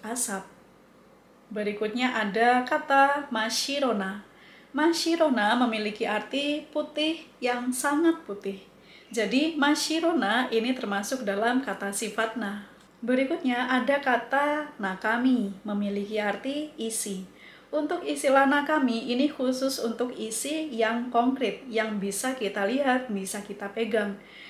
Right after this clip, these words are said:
Lain halnya jika kita membicarakan arti isi untuk hal yang abstrak, misalkan, "Yomimono no naiyo", isi dari bacaan.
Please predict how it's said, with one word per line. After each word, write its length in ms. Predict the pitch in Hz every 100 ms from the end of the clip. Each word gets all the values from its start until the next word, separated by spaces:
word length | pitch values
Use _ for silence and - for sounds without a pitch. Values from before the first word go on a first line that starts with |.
| -
Lain 380 | 240 285 339 392
halnya 400 | 294 269 208 214
jika 320 | 214 226 226
kita 240 | 233 - 302
membicarakan 880 | 277 202 196 196 196 196 262 277 269
arti 480 | 226 - 226 262
isi 400 | 302 - 208 220
untuk 400 | - 240 240 285 233
hal 220 | 247 262
yang 240 | 220 220
abstrak, 560 | 202 196 - 233 208 208
misalkan, 720 | 202 - 196 185 220 214 190 - - -
"Yomimono 800 | 226 233 226 277 302 311 302 311
no 400 | 294 330 339 - -
naiyo", 640 | 202 220 240 226 196 190 - -
isi 480 | 240 - 285 302 311 202
dari 320 | 196 202 190
bacaan. 640 | 180 185 202 220 208 185